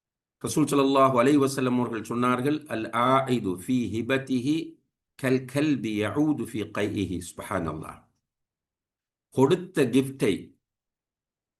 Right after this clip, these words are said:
நன்றாக இந்த ஹதீஸை புரிந்து கொள்ளுங்கள். குடும்ப வாழ்க்கையில்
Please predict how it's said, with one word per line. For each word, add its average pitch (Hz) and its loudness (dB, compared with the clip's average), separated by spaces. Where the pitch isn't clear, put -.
நன்றாக 113 2
இந்த 110 -2
ஹதீஸை 117 -2
புரிந்து 117 0
கொள்ளுங்கள். 113 0
குடும்ப 120 0
வாழ்க்கையில் 117 -2